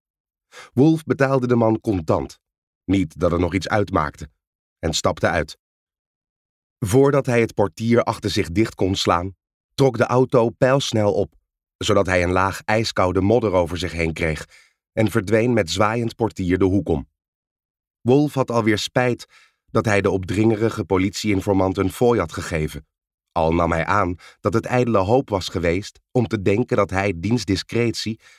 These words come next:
voor één pond en vierendertig pence had kunnen kopen.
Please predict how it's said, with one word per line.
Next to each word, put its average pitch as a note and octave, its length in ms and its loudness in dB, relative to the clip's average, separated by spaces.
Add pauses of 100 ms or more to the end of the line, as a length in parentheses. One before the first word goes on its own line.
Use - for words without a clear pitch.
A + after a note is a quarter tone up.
(120)
voor A2 180 2
één C#3+ 300 4
pond C3+ 320 0
en F#2 180 -4
vierendertig G#2 600 0
pence G2+ 400 -2 (100)
had G#2+ 160 -2
kunnen A2 220 0
kopen. G#2 440 -2